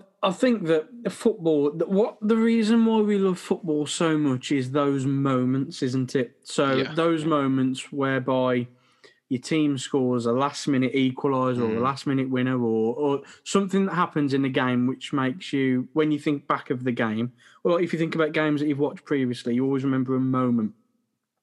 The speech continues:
Speaker 1: And I think particularly with the game at the moment, and it's been spoken about a lot in, in national press, um, and, and I think Neville and Carragher are big advocates of it on,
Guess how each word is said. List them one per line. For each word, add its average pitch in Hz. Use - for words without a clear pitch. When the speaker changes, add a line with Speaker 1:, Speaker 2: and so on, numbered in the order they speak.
Speaker 1:
And 165
I -
think 196
particularly 185
with 156
the 151
game 151
at 143
the 143
moment, 127
and 165
it's 151
been 165
spoken 170
about 147
a 143
lot 139
in, 135
in 135
national 127
press, -
um, 127
and, 131
and 127
I 127
think 135
Neville 127
and 120
Carragher 120
are 110
big 117
advocates 117
of 117
it 113
on, 113